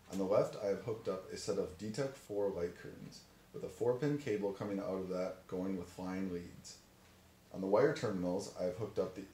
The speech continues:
A one and A two terminal to twenty-four volts and zero volts respectively.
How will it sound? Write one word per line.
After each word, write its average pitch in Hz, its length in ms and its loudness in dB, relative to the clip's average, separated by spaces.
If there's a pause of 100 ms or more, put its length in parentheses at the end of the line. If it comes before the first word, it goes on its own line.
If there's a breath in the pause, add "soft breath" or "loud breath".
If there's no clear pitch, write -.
A 127 120 2
one 110 220 0
and 98 180 -4 (120)
A 95 120 -2
two 123 180 -6
terminal 95 580 -2
to - 80 -16
twenty-four 110 520 2
volts 95 400 0
and 95 100 -2
zero 92 240 -2
volts 87 300 0
respectively. - 560 -10